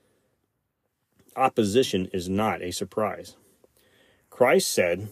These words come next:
that he came to elicit such obedience among his disciples that even members of a person's own family would hate them. Matthew ten twenty-one through twenty-two, and Luke twenty-one sixteen through seventeen. This sounds odd at first,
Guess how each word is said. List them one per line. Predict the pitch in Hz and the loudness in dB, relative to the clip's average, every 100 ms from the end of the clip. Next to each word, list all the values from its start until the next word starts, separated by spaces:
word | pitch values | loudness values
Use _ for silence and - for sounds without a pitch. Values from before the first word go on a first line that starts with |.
| - | -8
that | 107 | -6
he | 127 | -4
came | - 131 143 | 2 2 2
to | 120 | 4
elicit | 110 120 - - | 6 6 4 -2
such | - 123 - | 2 2 4
obedience | 143 131 117 113 | 2 2 2 0
among | 104 110 120 | 0 0 0
his | 113 | -2
disciples | 104 - 95 101 120 - | -4 -6 -4 -4 -4 -2
that | 101 | -2
even | 113 143 151 107 | -2 0 2 4
members | 107 135 120 104 | 4 4 2 0
of | 95 | -2
a | 90 | -2
person's | - 123 110 95 | 0 0 0 -2
own | 113 123 | 0 0
family | - 110 131 92 | -2 -2 -2 -2
would | 80 78 | -6 -8
hate | 90 - | -10 -10
them. | 73 73 _ _ _ _ _ _ | -16 -18 _ _ _ _ _ _
Matthew | - 95 104 | -6 -6 -6
ten | 95 110 117 | -4 -2 -2
twenty-one | - 107 101 101 | 0 0 2 -2
through | 90 | -6
twenty-two, | - 98 - 104 98 113 - _ - | -6 -6 -4 -4 -2 -4 -12 _ -14
and | 90 92 | -8 0
Luke | 113 127 - | 2 2 0
twenty-one | 110 104 98 101 80 82 - | -2 0 2 0 -4 -14 -14
sixteen | - 104 - 107 | -4 -4 -2 -4
through | 98 | -4
seventeen. | 92 - 107 98 - - _ _ _ _ _ _ _ _ - | -4 -2 0 -2 -10 -16 _ _ _ _ _ _ _ _ 2
This | 151 | 4
sounds | - 139 127 113 - | 4 4 4 2 4
odd | 110 101 | 6 4
at | |
first, | - 82 80 - | 0 -8 -8 -12